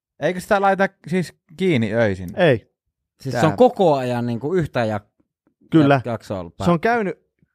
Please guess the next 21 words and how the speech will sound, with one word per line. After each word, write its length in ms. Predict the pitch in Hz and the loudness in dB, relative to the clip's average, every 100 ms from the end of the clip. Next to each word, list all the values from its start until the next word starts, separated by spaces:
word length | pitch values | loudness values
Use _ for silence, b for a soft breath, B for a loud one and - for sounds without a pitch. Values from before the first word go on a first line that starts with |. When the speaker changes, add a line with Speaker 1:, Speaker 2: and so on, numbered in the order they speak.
| - | -8
Speaker 2:
käsittääkseni 640 | 196 190 - 143 - 147 | -4 -2 0 0 2 0
kerran 360 | 196 190 156 131 | 4 4 4 2
tai 160 | 117 107 | -2 0
kaksi 420 | 131 117 - - | 0 0 -6 -8
niinku 200 | 120 110 | -6 -2
hetken 420 | 110 139 - 110 101 | -2 -2 -2 -6 -6
niinku 200 | 117 107 | -6 -4
käytetty 420 | 123 113 107 110 - | -2 -2 -4 -12 -8
kiinni. 320 | 127 117 117 | -4 -4 -6
Speaker 3:
Joo. 320 | 95 98 107 101 | -10 -8 -8 -2
Speaker 2:
Mut 180 | 143 135 | -2 2
se 80 | 151 | 2
on 260 | 147 160 | 2 0
palannut, 460 | 156 151 143 185 - _ _ 156 | 2 4 4 0 -10 _ _ -4
vois 320 | 131 135 - | -2 -2 -4
sanoa, 380 | 165 139 120 113 | 0 2 2 0
että 180 | - | -2
yhtäjaksoisesti 1000 | 120 113 156 135 - 120 110 101 - 123 _ _ _ _ _ _ | -4 -2 0 -2 -2 -6 -6 -8 -10 -12 _ _ _ _ _ _
yli 240 | 233 226 214 | -6 -2 -2
sata 300 | 214 - 160 | -4 -4 0
vuotta. 400 | 151 117 - | 0 0 -6